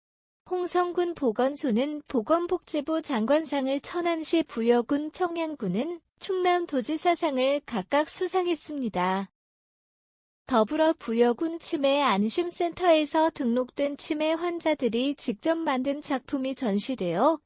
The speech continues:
방문객들의 주목을 받았습니다. 충청남도 관계자는 "치매 극복을 위해 헌신하는 모든 관계자와 치매 환자 및 그 가족들에게 깊은 감사를 드린다며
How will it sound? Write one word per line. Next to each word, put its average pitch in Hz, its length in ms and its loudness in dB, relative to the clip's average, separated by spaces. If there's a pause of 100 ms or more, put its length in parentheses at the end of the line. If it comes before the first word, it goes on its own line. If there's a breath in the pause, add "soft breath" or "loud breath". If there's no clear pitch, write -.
(140)
방문객들의 302 920 -2
주목을 254 480 0
받았습니다. 208 1120 -4 (360)
충청남도 359 840 0
관계자는 262 840 0
"치매 302 320 0
극복을 311 640 0
위해 294 260 4
헌신하는 339 640 -2
모든 269 460 -2
관계자와 285 680 2
치매 320 340 -2
환자 285 420 -2
및 247 240 -2 (200)
그 294 260 0
가족들에게 285 920 0
깊은 294 500 -6
감사를 269 600 0
드린다며 233 760 -2